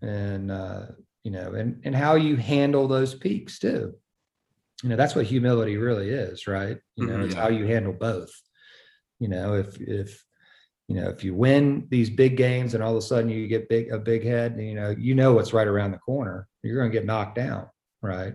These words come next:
Speaker 1: And so you don't
Speaker 3: Yeah.
Speaker 1: ever want it to be because of that, 'cause you, you think you're too good. And then you also don't wanna think like you can't do it either because you just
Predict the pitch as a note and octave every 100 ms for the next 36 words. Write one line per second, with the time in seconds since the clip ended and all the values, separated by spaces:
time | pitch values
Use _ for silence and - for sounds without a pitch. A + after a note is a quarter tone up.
0 | - - G2+ G#2 A#2+ C3+ C3+ A#2+ G#2 G2
1 | F#2+ G#2 G2+ G2 A#2 F#2+ F#2+ B2 G2+ -
2 | G2 F#2+ G2 F2+ _ _ _ _ _ -
3 | G2+ A#2 A2 F2+ - F#2+ G#2 C3+ F2+ F#2
4 | G#2+ - _ _ _ _ - C3 B2+ C3
5 | B2+ B2+ - B2+ B2+ C#3+ C#3+ C3 C3+ C3
6 | A#2+ C3+ C3+ B2+ B2+ B2+ - _ _ _
7 | _ A#2 A#2 - - A#2+ D3+ B2+ A#2+ D3+
8 | B2 D3+ A3+ G#2+ A2+ A2+ B2 G#2+ G#2+ G#2+
9 | A2+ - -